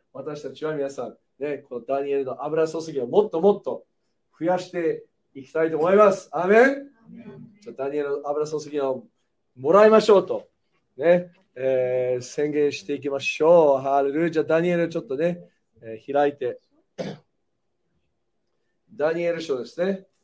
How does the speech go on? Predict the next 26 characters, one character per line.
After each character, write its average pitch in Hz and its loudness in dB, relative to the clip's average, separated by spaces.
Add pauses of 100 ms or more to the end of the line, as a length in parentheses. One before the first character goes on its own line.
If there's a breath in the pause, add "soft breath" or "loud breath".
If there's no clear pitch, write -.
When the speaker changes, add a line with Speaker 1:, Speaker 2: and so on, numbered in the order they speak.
(260)
Speaker 1:
え 113 -12
ー、 151 -8
エ 156 -6
ゼ 190 -4
キ 185 -4
エ 175 2
ル 151 -2
の、 165 -2 (100)
え 123 -16
ー、 113 -14
後 123 -10
で、 123 -10
そ - -20
ん 123 -16
な 120 -12
言 123 -10
っ - -10
て 127 -14
も 107 -10
わ 110 -10
か 104 -18
ん 98 -16
な 95 -16
い 90 -18
よ 87 -20
ね。 113 -20